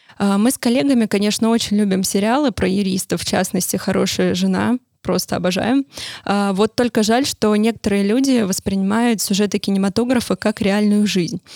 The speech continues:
Возможно, но с оговорками такой стереотип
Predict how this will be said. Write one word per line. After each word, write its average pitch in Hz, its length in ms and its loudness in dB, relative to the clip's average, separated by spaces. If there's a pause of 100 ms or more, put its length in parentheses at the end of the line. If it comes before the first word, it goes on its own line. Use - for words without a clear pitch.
(220)
Возможно, 233 760 2
но 196 180 0
с - 120 0
оговорками 214 960 0
такой 208 280 0
стереотип 214 640 -2